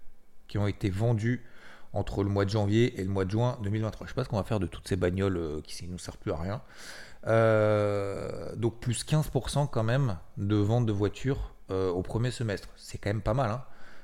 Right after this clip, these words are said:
Euh, grosse, grosse tendance haussière. Euh, les voitures à essence, ça marche toujours, hein, euh, trente-huit pour cent de part de marché.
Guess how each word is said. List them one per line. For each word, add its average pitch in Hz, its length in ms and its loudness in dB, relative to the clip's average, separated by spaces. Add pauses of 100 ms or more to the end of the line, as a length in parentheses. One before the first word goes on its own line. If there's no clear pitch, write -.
(220)
Euh, 92 380 -2
grosse, 113 400 0
grosse 101 380 0
tendance 107 340 -2
haussière. 120 500 -2 (140)
Euh, 98 580 4
les 101 80 4
voitures 113 320 2
à 113 80 2
essence, 117 420 -2 (600)
ça - 160 0
marche 104 260 -2
toujours, 110 400 4
hein, 110 220 2
euh, - 20 0
trente-huit - 400 -2
pour - 220 -2
cent 107 180 -2
de 98 80 0
part 92 220 -2
de 95 80 0
marché. 104 440 -4